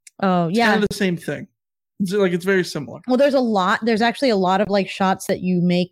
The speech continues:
Speaker 1: that you put, like, um,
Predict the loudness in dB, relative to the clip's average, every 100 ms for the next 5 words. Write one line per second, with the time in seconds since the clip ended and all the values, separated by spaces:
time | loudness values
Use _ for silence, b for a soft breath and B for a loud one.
0 | -6 -4 -2 -2 -2 -2 -2 0 -2 -4
1 | -12 -20 _ _ _ _ _ _ _ _
2 | _ -2 0 2 0